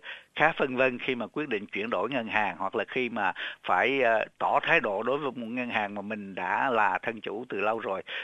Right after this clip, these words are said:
Thí dụ như thời gian chờ đợi, thí dụ như những cái chi phí chuyển qua những cái chương mục khác, thí dụ như, ờ, những, rất là nhiều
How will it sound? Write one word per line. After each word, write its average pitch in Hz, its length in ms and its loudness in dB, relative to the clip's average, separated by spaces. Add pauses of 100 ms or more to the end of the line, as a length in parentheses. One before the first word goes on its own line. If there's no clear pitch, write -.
Thí 185 140 0
dụ 135 140 0
như 127 220 -2
thời 95 200 -2
gian 117 220 2
chờ 98 180 -2
đợi, 90 240 -4 (260)
thí 160 160 -2
dụ 131 140 0
như 113 120 -4
những 117 200 -4
cái 139 100 -2 (100)
chi 131 240 -2
phí 143 260 0
chuyển 110 280 -2
qua 127 180 4
những 107 160 -6
cái 127 120 -2
chương 120 180 -4
mục 107 160 -8
khác, 135 300 0 (280)
thí 156 160 -2
dụ 120 160 -2
như, 123 280 -4
ờ, 147 220 6
những, 139 500 -6 (100)
rất 196 140 2
là 160 100 2
nhiều 120 300 2